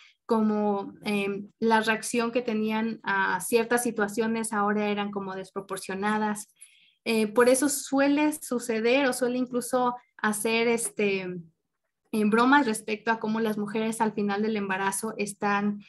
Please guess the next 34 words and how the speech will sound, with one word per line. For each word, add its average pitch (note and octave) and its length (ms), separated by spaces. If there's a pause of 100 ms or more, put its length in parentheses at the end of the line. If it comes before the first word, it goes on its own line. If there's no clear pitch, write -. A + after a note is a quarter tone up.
(240)
eh, G3+ 100
muy A#3 220
malhumoradas G#3+ 760
y A3 60
demás. G3 300
Bueno, G#3+ 240
esto G#3+ 180
es A3+ 120
todo G#3+ 280
gracias G3+ 580
a G3+ 120
los F#3+ 240
estrógenos. F#3+ 680
Es G#3 120
algo B3+ 240
normal, G#3+ 400
pero C4 180
saberlo, C#4+ 720 (560)
la C4 160
importancia C#4 640
de E4 100
saber A3+ 500 (300)
esto C4 560 (380)
es C4+ 160
que E4+ 100
podemos C4+ 540
ser C#4 160
un C4+ 80
poco C4+ 220
más B3+ 240
gentiles A#3+ 500
con G#3 140
nosotras G#3 460
mismas, F#3+ 520